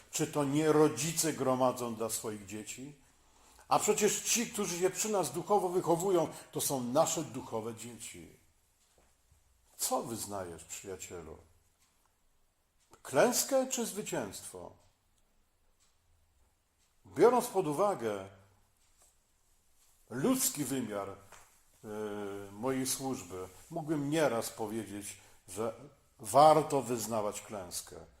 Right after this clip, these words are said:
ale nawet mi do tej mojej głupiej głowy nie przyszło, żeby ją wyznawać. Wyznaję zwycięstwo. Żyję w zwycięstwie. Czasami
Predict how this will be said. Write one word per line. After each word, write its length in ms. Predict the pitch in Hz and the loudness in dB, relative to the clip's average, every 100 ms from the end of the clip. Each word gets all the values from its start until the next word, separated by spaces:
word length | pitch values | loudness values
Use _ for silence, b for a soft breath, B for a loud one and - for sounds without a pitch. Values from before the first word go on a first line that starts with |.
| _ | _
ale 160 | - 117 | -10 -8
nawet 360 | 139 139 139 127 | -6 -8 -8 -10
mi 80 | |
do 140 | 127 127 | -10 -10
tej 240 | 127 117 117 b - | -10 -12 -14 b -16
mojej 300 | 110 135 120 | -10 -8 -8
głupiej 420 | 95 131 127 113 | -8 -10 -8 -10
głowy 320 | 98 120 101 | -6 -6 -6
nie 160 | 98 98 | -10 -10
przyszło, 560 | - 110 95 98 95 - b - | -10 -10 -10 -10 -12 -14 b -14
żeby 300 | 95 95 95 | -12 -12 -12
ją 180 | 92 87 | -14 -14
wyznawać. 720 | 92 90 85 80 78 78 - _ - - _ - _ - - | -16 -12 -12 -12 -14 -18 -20 _ -20 -20 _ -20 _ -20 -16
Wyznaję 560 | 104 107 - 117 120 98 | -10 -8 -8 -8 -8 -10
zwycięstwo. 800 | - 90 - 85 80 - 90 95 | -14 -16 -16 -14 -16 -16 -14 -10
Żyję 500 | - 139 190 190 175 | -2 6 8 8 4
w 60 | |
zwycięstwie. 1200 | - 107 107 170 160 151 147 131 - - 113 101 - - _ _ _ b b b b b - | 0 -4 -2 -2 -2 -2 -2 -2 -6 -10 -8 -10 -10 -16 _ _ _ b b b b b 0
Czasami 920 | 165 156 - 185 185 127 127 143 | 6 6 6 6 4 2 -2 -6